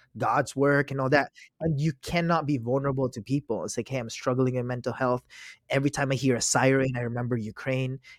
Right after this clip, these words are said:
Every time I do that," you know, so, so all these things you couldn't even, like, tell people. And so, it,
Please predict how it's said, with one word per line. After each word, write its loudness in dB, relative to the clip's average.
Every -2
time -2
I 0
do 2
that," 2
you -4
know, 2
so, 4
so 2
all -2
these -4
things -4
you -6
couldn't 0
even, -2
like, -12
tell 4
people. -14
And 0
so, 6
it, -10